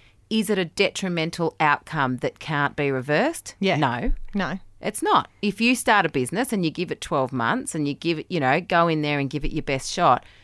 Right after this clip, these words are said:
Speaker 1: of course you can reverse it. In twelve months' time, you can close the business and you can just go back to doing what you're doing.
Speaker 2: Yeah.
Speaker 1: So it's,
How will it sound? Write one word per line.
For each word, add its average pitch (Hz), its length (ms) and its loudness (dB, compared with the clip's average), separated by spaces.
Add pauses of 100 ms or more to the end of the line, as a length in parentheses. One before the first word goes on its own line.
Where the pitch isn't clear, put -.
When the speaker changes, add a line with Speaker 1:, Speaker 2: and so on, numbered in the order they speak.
(160)
Speaker 1:
of - 120 -2
course 466 300 4
you 359 80 4
can 220 180 2
reverse 143 440 2
it. 123 140 -8
In 226 160 0
twelve 269 280 4
months' 214 240 -4
time, 180 360 2
you 240 120 -2
can 254 160 -6
close 370 340 6
the 185 100 -2
business 202 480 0
and 247 180 0
you 247 60 -2
can 240 180 -4
just 254 180 -4
go 247 140 0
back 254 220 2
to 247 60 -8
doing 240 300 0
what 247 160 -2
you're 208 80 -4
doing. 220 380 -4 (260)
Speaker 2:
Yeah. 208 260 2 (500)
Speaker 1:
So 226 380 6
it's, 233 300 -2